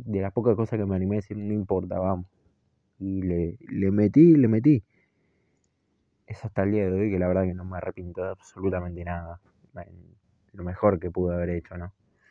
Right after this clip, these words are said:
Este, y por esa, por esa, por estas cuestiones, la verdad que la adapta-, mi adaptación,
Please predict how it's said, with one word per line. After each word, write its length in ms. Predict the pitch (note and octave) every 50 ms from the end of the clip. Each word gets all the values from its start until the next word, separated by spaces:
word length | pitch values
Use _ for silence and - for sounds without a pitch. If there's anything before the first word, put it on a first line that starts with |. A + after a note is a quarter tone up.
| _ _ _ _ _ _ _ _ _ _ _ _ _ _ _ _ _ _ _ _ _ _ _ _ _ _ _ _ _ _ _ -
Este, 640 | - G2 G2 - - - F#2 F2+ F2+ F2+ F2 - - - _ _ _ _ _ _ _ _ _ _ _ _ _ _ _ _ _ _ _ _ _ _ _ _
y 1080 | - A#2 A#2 A#2 A2+ A2+ A2 G#2+ G#2 G2 G2 G2 F#2+ F#2+ F#2 F#2 F#2 F#2 F#2 G2 - - _ _ _ _ _ _ _ _ _ _
por 140 | - G#2+ A2+
esa, 160 | A#2 - A#2
por 180 | - - G#2 A2
esa, 200 | - - A2+ - _ _ _ _ _
por 120 | - G#2 A2+
estas 240 | A#2 - - G#2
cuestiones, 520 | - - G2+ F#2+ - A2 G#2+ A2 A2 A2 G2+
la 100 | F#2 F2
verdad 200 | F2+ - F#2+ G2+
que 260 | G2+ G2+ G2 F2+ - - _ _ -
la 80 | G#2 F#2+
adapta-, 320 | F#2 _ - F#2 - -
mi 140 | G#2 G2+ F#2+ F#2
adaptación, 580 | F#2 F#2 - - F2+ - - A2 A2+ A#2+ A#2+